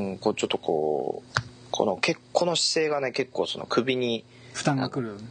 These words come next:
Speaker 1: そう。何、十何キロぐらいやっぱ負担がかかっちゃってるらしいんですよ。
Speaker 2: へー。
Speaker 1: 普通にしてるより。
Speaker 2: うん。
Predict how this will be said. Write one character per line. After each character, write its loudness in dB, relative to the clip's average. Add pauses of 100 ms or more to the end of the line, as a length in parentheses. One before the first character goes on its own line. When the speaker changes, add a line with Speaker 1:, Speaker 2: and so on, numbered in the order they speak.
(140)
Speaker 1:
そ 2 (800)
う。 0
何、 0 (140)
十 2
何 0
キ 2
ロ 2
ぐ 0
ら 0
い -2
や -6
っ -10
ぱ -4
負 -4
担 2
が 0
か -4
か 0
っ -6
ち 2
ゃ 2
っ -18
て 0
る -2
ら 2
し 0
い -6
ん 0
で -16
す -12
よ。 -10
Speaker 2:
へ -6
ー。 -4
Speaker 1:
普 -4
通 2
に -2
し -2
て -2
る -2
よ -4
り。 -6
Speaker 2:
う -4
ん。 -8